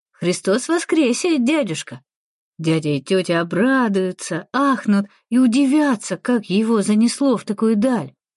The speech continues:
А после, всплакнув по Прошкиным родителям, скажут: «Бог с тобой, живи с нами!» «Тётенька, подвези!» — остановил он попутную повозку.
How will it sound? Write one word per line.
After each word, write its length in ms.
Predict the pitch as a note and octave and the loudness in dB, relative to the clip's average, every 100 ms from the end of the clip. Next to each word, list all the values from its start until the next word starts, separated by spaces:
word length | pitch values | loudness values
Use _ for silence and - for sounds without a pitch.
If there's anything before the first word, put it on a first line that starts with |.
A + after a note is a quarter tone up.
| _ _ _ _ | _ _ _ _
А 120 | D3+ | -8
после, 580 | D3 G3+ B3+ F#3+ C#3 B2 | -4 0 0 -2 -6 -8
всплакнув 640 | - - E3 D#3 F3+ E3 D3+ | -12 -6 -4 -2 -2 -4 -2
по 160 | D3+ | -4
Прошкиным 540 | D3 D#3+ D3+ - D3+ D3+ | -2 -2 -2 -4 -2 0
родителям, 580 | D3+ G3+ A#3 A3+ A3 G#3+ | 0 -2 -2 -2 -2 -2
скажут: 460 | - B3 F3+ C3+ _ _ _ _ | -2 -2 -2 -8 _ _ _ _
«Бог 180 | C#4+ D4+ - | 0 0 -2
с 40 | |
тобой, 300 | D3+ D3 C#3 | -6 -4 -4
живи 380 | E3+ C#4 D4 E4 | 0 2 2 0
с 120 | - | 2
нами!» 460 | D4+ D#4 A3+ C3 - _ _ _ _ _ _ _ | 2 4 2 -2 -14 _ _ _ _ _ _ _
«Тётенька, 480 | E4 F4+ A#3 D3 C3 | -2 -2 -2 -6 -2
подвези!» — 560 | A3+ C4+ D#4+ F4+ E4+ - _ _ _ | 0 2 2 0 -2 -6 _ _ _
остановил 520 | - E3+ F#3 F3 E3+ E3 | -8 -4 -2 0 0 0
он 180 | E3 | -2
попутную 540 | D#3+ E3+ F#3 F3 F3+ F#3 | -4 -4 -4 -4 -6 -2
повозку. 580 | G#3+ A3+ F#3 - - | 0 0 -2 -4 -18